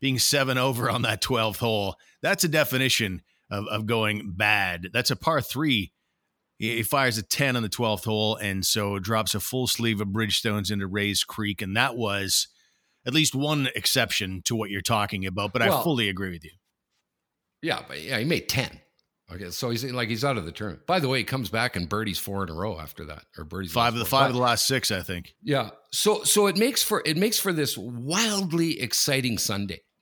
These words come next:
Speaker 2: you know, and, and when, so Dustin tees off, uh, you know, he, he, he pars one, uh, so two is the very reachable par four, and he, he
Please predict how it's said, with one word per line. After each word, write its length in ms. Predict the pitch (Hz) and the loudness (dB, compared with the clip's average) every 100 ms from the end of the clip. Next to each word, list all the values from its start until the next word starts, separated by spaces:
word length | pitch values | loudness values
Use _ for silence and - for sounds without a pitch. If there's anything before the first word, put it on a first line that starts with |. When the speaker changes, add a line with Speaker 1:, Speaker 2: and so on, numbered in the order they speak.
| _ _ _ _ | _ _ _ _
Speaker 2:
you 100 | - | -4
know, 240 | 90 98 107 _ _ _ _ - | -2 -4 -8 _ _ _ _ -2
and, 260 | 139 127 - | 0 0 -2
and 200 | 135 135 | 0 2
when, 160 | 127 | 0
so 240 | 110 - 135 | -2 -2 0
Dustin 440 | 165 202 - 156 | 2 2 2 0
tees 280 | - 151 117 | 0 0 0
off, 460 | 117 139 143 - - | 2 0 0 -6 -10
uh, 60 | 107 | -8
you 180 | 98 110 | -6 -4
know, 140 | 117 | -4
he, 80 | 117 | -4
he, 420 | 95 110 - 101 - | -8 -12 -12 -14 -14
he 140 | 127 - | -18 -12
pars 320 | - 135 135 | -2 -2 -2
one, 400 | 127 127 120 113 - _ _ _ _ - | -4 -4 -4 -8 -12 _ _ _ _ -6
uh, 420 | 110 113 107 101 | -2 0 0 -2
so 220 | - 123 | -4 -4
two 260 | - 151 175 | -2 2 2
is 100 | 120 | 2
the 80 | 120 | 2
very 280 | 110 139 | 2 2
reachable 380 | 131 135 - 113 | 2 0 -2 -6
par 240 | 107 120 110 | -2 -2 -2
four, 380 | - 117 123 | -4 -4 -4
and 80 | 113 | -2
he, 200 | 101 95 | -4 -6
he 220 | - 101 | -8 -10